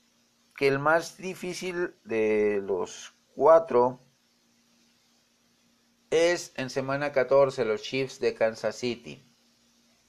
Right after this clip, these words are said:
En semana quince enfrentan a unos, eh, alicaídos, perdón,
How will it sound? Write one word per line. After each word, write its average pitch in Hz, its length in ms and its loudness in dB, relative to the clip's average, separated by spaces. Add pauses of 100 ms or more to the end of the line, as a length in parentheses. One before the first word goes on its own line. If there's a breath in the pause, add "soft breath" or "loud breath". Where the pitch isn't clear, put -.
(2500 soft breath)
En 127 160 -4
semana 185 460 2
quince 190 380 -2
enfrentan 160 840 2
a 127 140 2
unos, 135 1000 0 (2000)
eh, 104 480 2
alicaídos, 131 840 2 (1700 loud breath)
perdón, 104 380 2